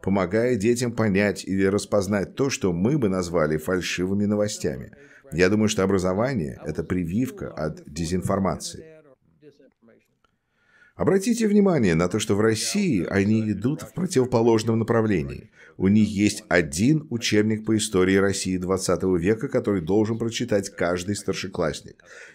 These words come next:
И знаете, они возвращаются таким образом в Советский Союз, к стандартизированной версии прошлого, от которой вы не можете отклониться.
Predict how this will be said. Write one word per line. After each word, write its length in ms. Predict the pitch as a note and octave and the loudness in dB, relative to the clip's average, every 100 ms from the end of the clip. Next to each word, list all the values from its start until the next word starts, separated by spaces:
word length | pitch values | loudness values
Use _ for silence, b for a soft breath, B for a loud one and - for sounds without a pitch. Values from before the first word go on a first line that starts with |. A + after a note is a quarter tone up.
| - | -6
И 60 | |
знаете, 540 | G#2 F#2 F3 G#3 - F2 | -4 -2 -2 -2 -2 0
они 160 | F2+ | 2
возвращаются 640 | B2 A#2 A#2 G#2 B2+ D3 B2 | 2 2 2 0 0 0 -2
таким 280 | A2+ G#2+ A#2 | -4 -2 0
образом 320 | A#2+ A#2+ B2+ | 2 0 -2
в 40 | |
Советский 460 | A#2+ A2+ F2+ - A2+ | 0 2 2 0 -4
Союз, 540 | G#2+ C3 E3 C#3+ - B B B - | -2 -2 -2 -4 -8 B B B -16
к 40 | |
стандартизированной 1080 | - G#2 G2 F2+ - F#2 E2 A#2 B2+ B2+ C3+ | -4 0 0 0 -2 -2 2 2 2 -2 -4
версии 480 | E2 E2 D#2 - G#2 | 0 0 0 -4 -2
прошлого, 580 | A#2+ C3+ - D#2 C2 | 2 2 0 -8 -10
от 80 | A1 | -14
которой 480 | - D#2+ F#2+ E2+ E2 | -6 -2 0 2 0
вы 360 | D2 E2 A2+ B2 | -2 -2 -2 -2
не 200 | E2+ F#2+ | 0 2
можете 400 | F#2+ E2 F2+ G2+ | 2 0 -2 -4
отклониться. 760 | F#2+ A2+ A2 E2+ - - - | -2 -2 -2 -2 -4 -12 -14